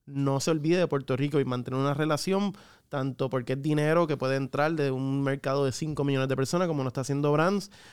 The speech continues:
pero educación, eh, política, co-, porque es que nosotros no tenemos una oficina para tratar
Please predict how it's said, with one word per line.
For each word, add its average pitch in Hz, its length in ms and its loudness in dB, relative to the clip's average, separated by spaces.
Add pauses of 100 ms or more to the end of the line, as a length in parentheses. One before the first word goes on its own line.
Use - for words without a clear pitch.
(140)
pero 131 320 2
educación, 143 1160 2 (220)
eh, 127 220 2
política, 143 1000 0
co-, 160 180 -2
porque 147 280 -2
es 151 60 -8
que 196 80 -2
nosotros 190 280 0
no 185 100 0
tenemos 175 480 0
una 143 180 -4
oficina 180 560 -2
para 139 220 -2
tratar 147 460 0